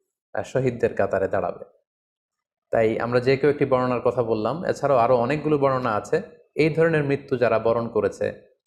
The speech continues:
let's say, পানিতে ডুবে, আগুনে পুড়ে, পেটের পীড়ায়, নিজের সম্পদ বাঁচাতে যেয়ে,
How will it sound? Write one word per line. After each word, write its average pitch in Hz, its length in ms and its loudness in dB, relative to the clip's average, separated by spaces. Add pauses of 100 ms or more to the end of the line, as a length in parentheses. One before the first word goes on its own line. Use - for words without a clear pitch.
(180)
let's 113 240 -2
say, 107 180 4 (200)
পানিতে 120 360 -2
ডুবে, 98 600 -2 (280)
আগুনে 127 460 -2
পুড়ে, 101 640 -2 (440)
পেটের 131 440 4
পীড়ায়, 104 460 0 (540)
নিজের 123 180 0
সম্পদ 135 400 -2
বাঁচাতে 117 480 0
যেয়ে, 98 580 -2